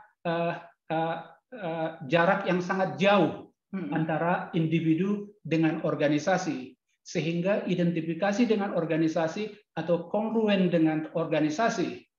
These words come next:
Speaker 1: itu memberikan, eh, dampak yang walaupun signifikan, akan tetapi koefisien korelasinya disappointingly low, ya. Ini adalah penelitian daripada, eh,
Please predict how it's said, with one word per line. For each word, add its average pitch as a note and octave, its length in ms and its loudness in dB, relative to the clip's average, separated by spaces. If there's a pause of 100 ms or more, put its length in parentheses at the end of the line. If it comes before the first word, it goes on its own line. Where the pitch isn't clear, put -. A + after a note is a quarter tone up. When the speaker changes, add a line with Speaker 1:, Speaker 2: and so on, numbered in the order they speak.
(340)
Speaker 1:
itu F#3 480 0
memberikan, D#3+ 880 0 (240)
eh, D3+ 160 -6
dampak D#3+ 640 -2 (320)
yang E3+ 400 0
walaupun F3 400 4
signifikan, G3 840 -2 (240)
akan D#3+ 260 0
tetapi E3+ 800 -2
koefisien D#3+ 640 0
korelasinya D3+ 880 -2 (140)
disappointingly E3+ 1400 0
low, D3+ 400 2 (140)
ya. E3+ 320 -6 (180)
Ini A3 400 0
adalah F3 640 0
penelitian D#3+ 720 0
daripada, D3+ 640 -2 (320)
eh, C#3 220 -4